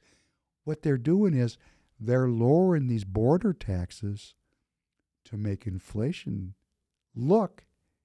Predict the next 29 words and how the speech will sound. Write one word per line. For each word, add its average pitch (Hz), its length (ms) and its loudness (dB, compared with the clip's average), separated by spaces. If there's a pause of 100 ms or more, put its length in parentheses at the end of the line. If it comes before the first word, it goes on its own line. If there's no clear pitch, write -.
(120)
as 107 180 -6
if 107 140 -4
it's 110 140 -10
gone 107 320 -6
away. 123 420 -8 (1700)
We 170 100 2
have 202 140 4
a 143 80 2
twenty-five 196 800 0
percent 139 540 -4
border 135 340 -2
tax 117 480 -6
on 113 240 -8
over 107 400 -8 (140)
half 165 440 0
of 127 180 -8
the 127 80 -6
products - 720 -8 (520)
that 113 100 -6
are 110 60 0
manufactured 127 800 -2
in 113 100 -2
China 101 500 -6 (440)
and 127 240 -4
brought 123 240 0
into 127 200 -4
the 120 80 -6
United 123 280 -2
States. 151 320 -6